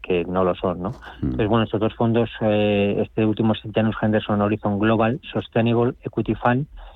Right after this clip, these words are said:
Speaker 1: y están en la plataforma disponibles para, para todos aquellos que quieran contratarlos. Este último fondo de Janus tiene treinta años de historia, con un
Speaker 2: Mm.
Speaker 1: equipo muy,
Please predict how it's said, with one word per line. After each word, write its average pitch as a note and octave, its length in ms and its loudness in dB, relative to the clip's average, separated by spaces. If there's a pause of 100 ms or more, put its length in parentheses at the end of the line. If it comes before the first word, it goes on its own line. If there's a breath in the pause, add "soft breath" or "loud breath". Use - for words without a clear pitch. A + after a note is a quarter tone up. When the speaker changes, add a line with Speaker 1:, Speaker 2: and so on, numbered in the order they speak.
(260 loud breath)
Speaker 1:
y G#2+ 100 0
están A#2 240 0
en A#2 80 4
la A2+ 80 2
plataforma B2+ 600 0 (240)
disponibles A2 720 0
para, F#2+ 380 2
para F#2+ 260 0
todos - 300 -6
aquellos G2+ 240 -2
que G2 100 -2
quieran G2+ 480 0
contratarlos. G#2 720 0
Este - 400 -2
último A#2+ 320 0
fondo A2 220 0
de G#2+ 100 2
Janus A2+ 360 0
tiene A2+ 220 0
treinta G#2+ 300 0
años G#2+ 180 2
de G2 60 2
historia, A2+ 420 0
con G#2 140 -4
un G2+ 40 0
Speaker 2:
Mm. G2 40 0
Speaker 1:
equipo G#2 260 0
muy, G2+ 340 0